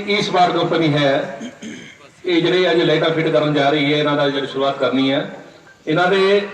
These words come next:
ਏ ਐਮ ਡੀ ਸੁਭਾਸ਼ ਸੋਨੀ ਜੀ ਸਾਡੇ ਵਿੱਚ ਮੌਜੂਦ ਨੇ, ਉਹ ਦੱਸਣਗੇ। ਬਾਕੀ ਮੇਰੀ ਬੇਨਤੀ ਹੈ ਕਿ ਇਹਨਾਂ ਤੋਂ ਬਾਅਦ ਐਮ ਐਲ ਏ ਸਾਹਿਬ ਨੇ ਬੋਲਣਾ,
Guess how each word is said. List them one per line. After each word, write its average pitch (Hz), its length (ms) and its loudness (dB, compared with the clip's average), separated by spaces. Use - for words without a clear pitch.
ਏ 185 140 4
ਐਮ 185 140 2
ਡੀ 170 340 0
ਸੁਭਾਸ਼ 160 380 2
ਸੋਨੀ 160 240 2
ਜੀ 156 100 0
ਸਾਡੇ 143 280 0
ਵਿੱਚ 135 140 -4
ਮੌਜੂਦ 131 320 0
ਨੇ, 165 160 0
ਉਹ 185 200 4
ਦੱਸਣਗੇ। 180 680 2
ਬਾਕੀ 165 240 2
ਮੇਰੀ 190 180 2
ਬੇਨਤੀ 165 360 0
ਹੈ 202 60 2
ਕਿ 202 80 2
ਇਹਨਾਂ 196 300 4
ਤੋਂ 202 60 4
ਬਾਅਦ 190 260 2
ਐਮ 180 120 4
ਐਲ 190 60 4
ਏ 180 40 2
ਸਾਹਿਬ 170 240 2
ਨੇ 165 60 0
ਬੋਲਣਾ, 143 320 2